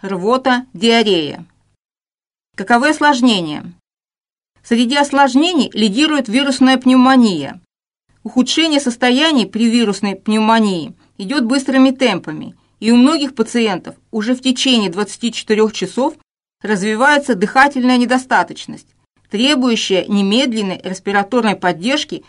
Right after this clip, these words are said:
с механической вентиляцией легких. Быстро начатое лечение способствует облегчению степени тяжести болезни.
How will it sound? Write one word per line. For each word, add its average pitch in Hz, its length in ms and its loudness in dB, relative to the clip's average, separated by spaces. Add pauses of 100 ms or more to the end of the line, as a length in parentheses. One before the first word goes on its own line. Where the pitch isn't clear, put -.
(120)
с - 60 -18
механической 220 720 -2
вентиляцией 208 680 0
легких. - 520 -4 (760)
Быстро 269 400 0
начатое 262 460 2
лечение 240 640 -2 (200)
способствует 254 800 -2
облегчению 226 760 -2
степени 240 500 -4
тяжести 226 480 -2
болезни. 175 640 -2